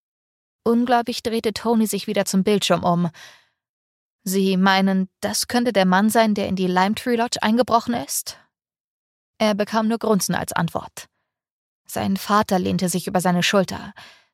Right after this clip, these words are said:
Die Knöchel seiner Hände, die neben Tonys Händen ruhten, wurden weiß. "Können Sie das Bild des Mannes einfrieren und vergrößern?"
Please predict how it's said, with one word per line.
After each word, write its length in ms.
Die 160
Knöchel 460
seiner 260
Hände, 380
die 140
neben 280
Tonys 380
Händen 300
ruhten, 400
wurden 240
weiß. 460
"Können 380
Sie 160
das 240
Bild 180
des 160
Mannes 280
einfrieren 640
und 260
vergrößern?" 600